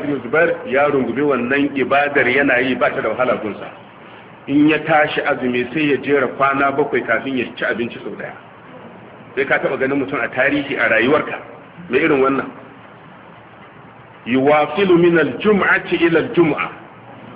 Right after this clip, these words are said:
Sati guda yake yana azumi. Ibada ta, ta dare, in kana kirga waɗanda suka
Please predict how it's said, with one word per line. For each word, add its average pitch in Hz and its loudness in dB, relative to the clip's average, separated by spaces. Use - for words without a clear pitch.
Sati 180 0
guda 165 4
yake 165 2
yana 135 2
azumi. - -4
Ibada 175 2
ta, 175 2
ta 160 2
dare, 165 0
in 196 4
kana 185 2
kirga 160 2
waɗanda 156 0
suka - -6